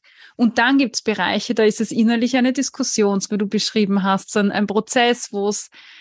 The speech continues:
wo's härter funktioniert. Und, und auch das ist okay, nämlich zu sagen, äh, darum geht's ja, dass manches besser geht, manchmal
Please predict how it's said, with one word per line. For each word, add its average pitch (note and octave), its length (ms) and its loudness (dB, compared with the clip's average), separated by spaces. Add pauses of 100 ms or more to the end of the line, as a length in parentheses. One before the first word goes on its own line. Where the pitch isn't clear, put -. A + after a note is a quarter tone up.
(140)
wo's B3 240 0
härter G#3 340 0
funktioniert. G3 680 -4
Und, G3+ 220 -4
und A3+ 160 2
auch A#3+ 100 0
das A#3+ 260 2
ist A3 140 0
okay, A3 360 0
nämlich A3 320 2
zu - 120 -6
sagen, G#3+ 580 0 (440)
äh, G#3+ 120 -2
darum G#3+ 380 2
geht's A3+ 320 -2
ja, G3 320 0 (220)
dass A3 160 -2
manches G#3 440 -2
besser A3+ 480 0
geht, G#3 480 0
manchmal G3 580 -2